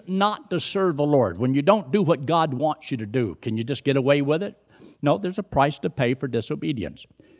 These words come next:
Now, God can't cast you out, can't lose you, can't send you to hell, but He can, as a loving Father, chasten, discipline. And He says, "Faint not when thou art rebuked of the Lord."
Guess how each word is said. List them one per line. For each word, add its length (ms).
Now, 80
God 300
can't 280
cast 380
you 140
out, 160
can't 260
lose 280
you, 80
can't 280
send 200
you 80
to 80
hell, 480
but 120
He 120
can, 500
as 160
a 60
loving 420
Father, 520
chasten, 520
discipline. 520
And 120
He 100
says, 360
"Faint 320
not 260
when 160
thou 200
art 260
rebuked 720
of 160
the 100
Lord." 320